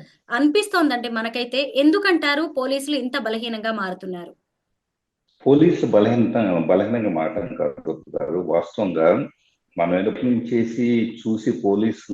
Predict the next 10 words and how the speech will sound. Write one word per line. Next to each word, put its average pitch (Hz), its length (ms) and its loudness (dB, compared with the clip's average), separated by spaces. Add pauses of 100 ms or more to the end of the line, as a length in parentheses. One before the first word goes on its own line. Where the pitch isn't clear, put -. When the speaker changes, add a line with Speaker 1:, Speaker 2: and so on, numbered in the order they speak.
Speaker 2:
చాలా - 200 -4
more 90 280 -4
పవర్ఫుల్ 90 420 0
అన్నట్టు 82 280 -6
అనుకుంటాం, 78 480 -8
కానీ 92 440 -4 (560)
పోలీస్ 131 500 6
డిపార్ట్‌మెంట్ 104 720 4
లో 90 140 4
ఉండేటంత 82 880 -2